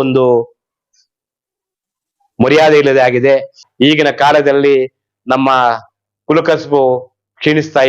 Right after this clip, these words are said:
ಇದೆ. ಇದರಿಂದ ನಮ್ಮ ಸರ್ಕಾರ ಎಚ್ಚೆತ್ತುಕೊಂಡು ನಮ್ಮ ಕಸುಬುದಾರರಿಗೆ ಅಭಿವೃದ್ಧಿಯ ಕಡೆಗೆ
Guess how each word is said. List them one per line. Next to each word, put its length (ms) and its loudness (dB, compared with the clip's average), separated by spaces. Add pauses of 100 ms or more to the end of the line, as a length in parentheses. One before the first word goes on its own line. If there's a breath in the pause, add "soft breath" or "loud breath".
ಇದೆ. 180 0 (1120)
ಇದರಿಂದ 400 0 (680)
ನಮ್ಮ 160 -2 (140)
ಸರ್ಕಾರ 400 0 (600)
ಎಚ್ಚೆತ್ತುಕೊಂಡು 680 -2 (1120)
ನಮ್ಮ 240 0 (1160)
ಕಸುಬುದಾರರಿಗೆ 840 0 (2250)
ಅಭಿವೃದ್ಧಿಯ 540 0
ಕಡೆಗೆ 300 2